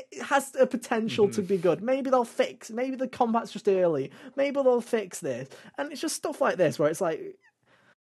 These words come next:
Speaker 1: what's the fucking point? Like, what's the point of this video game? You've worked on this game for, like, five
Speaker 2: <laughs>
Speaker 1: years, seven years.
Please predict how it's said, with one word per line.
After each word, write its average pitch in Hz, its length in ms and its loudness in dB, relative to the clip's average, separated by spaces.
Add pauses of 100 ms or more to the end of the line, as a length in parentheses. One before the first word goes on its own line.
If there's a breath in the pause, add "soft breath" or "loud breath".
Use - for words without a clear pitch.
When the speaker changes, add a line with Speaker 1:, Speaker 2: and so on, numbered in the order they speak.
Speaker 1:
what's 381 180 0
the 226 100 4
fucking 147 460 -2
point? 123 440 -4
Like, 285 200 0
what's 311 240 2
the 190 160 2
point 175 260 4
of 147 80 -6
this 151 160 0
video 143 260 2
game? 143 200 0
You've 247 100 0
worked 311 220 0
on 262 80 4
this 214 160 4
game 170 260 6
for, 165 120 0
like, 151 260 2
five 254 680 2
Speaker 2:
<laughs> - 20 -4
Speaker 1:
years, 165 580 6
seven 247 360 4
years. 151 520 0